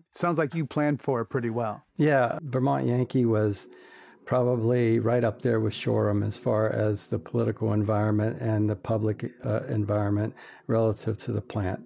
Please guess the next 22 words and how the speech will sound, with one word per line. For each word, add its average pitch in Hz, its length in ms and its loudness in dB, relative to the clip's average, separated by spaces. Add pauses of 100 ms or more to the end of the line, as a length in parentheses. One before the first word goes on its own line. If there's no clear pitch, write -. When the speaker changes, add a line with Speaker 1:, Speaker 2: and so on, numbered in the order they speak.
Speaker 2:
Uh, 104 260 -2
n-, - 260 -6 (280)
nobody 123 440 2
wanted 117 380 2
it. 117 280 0 (140)
Uh, 104 280 -2 (120)
you 123 180 -2
know, 104 260 -2 (140)
the 110 200 -4 (400)
governor 120 380 2
of 113 140 0
the 110 100 0
state 123 340 0
wanted 120 300 2
it 113 120 0
shut - 280 -2
down, 117 480 0 (420)
and 104 380 0
the, 101 160 -4 (200)
the 117 180 -2
politics 110 640 -2
just - 360 -6